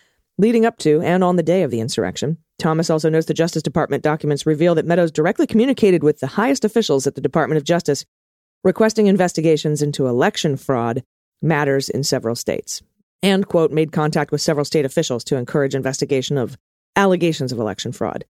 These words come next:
And that brings that into the scope of this investigation, doesn't it? That's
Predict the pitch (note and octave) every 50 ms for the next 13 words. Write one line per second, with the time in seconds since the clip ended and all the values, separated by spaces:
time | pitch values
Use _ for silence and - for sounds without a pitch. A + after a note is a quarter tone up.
0 | _ _ _ _ _ _ - A3+ B3 C#4 C#4 - G3 E3 F#3+ G#3 G#3+ G#3+ G3+ F#3+
1 | F3+ F#3+ F3+ F#3+ F#3 F3 D#3+ - - C#3+ - - - - D#3+ D3 - C#3+ C3 C3
2 | C3 - C#3 C3 C#3+ C3+ - - B2 - D3+ C3 B2+ - - - - D3 - C#3+
3 | C3 B2 A2+ G2+ G#2 G2+ - D3+ C#3 -